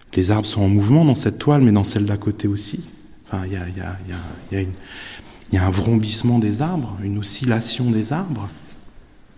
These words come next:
Et, et ce, et ce mou-, mouvement-là, et cette difficulté à rendre compte de ces, de ce mouvement,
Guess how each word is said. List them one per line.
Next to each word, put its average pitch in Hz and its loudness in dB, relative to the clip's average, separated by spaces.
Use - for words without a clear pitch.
Et, 110 4
et 113 0
ce, 101 -2
et - -4
ce - 2
mou-, 110 0
mouvement-là, 123 6
et 143 2
cette 98 -2
difficulté 151 2
à 135 0
rendre 123 2
compte 180 0
de 107 -2
ces, 95 -4
de 107 -4
ce - -4
mouvement, 110 2